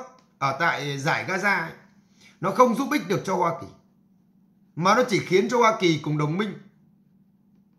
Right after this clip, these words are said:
gia tăng thêm gánh nặng và gặp nhiều khó khăn hơn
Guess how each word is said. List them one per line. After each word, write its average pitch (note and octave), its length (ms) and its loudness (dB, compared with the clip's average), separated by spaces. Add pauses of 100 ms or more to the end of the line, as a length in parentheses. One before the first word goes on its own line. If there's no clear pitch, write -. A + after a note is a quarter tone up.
(520)
gia B3 300 4
tăng A#3 280 0
thêm A#3 240 2
gánh G#3 200 -2
nặng G#3 160 -6 (760)
và D#3+ 200 2
gặp E3 220 0
nhiều E3+ 300 4
khó F#3+ 80 0
khăn G#3 220 0
hơn F#3+ 240 -4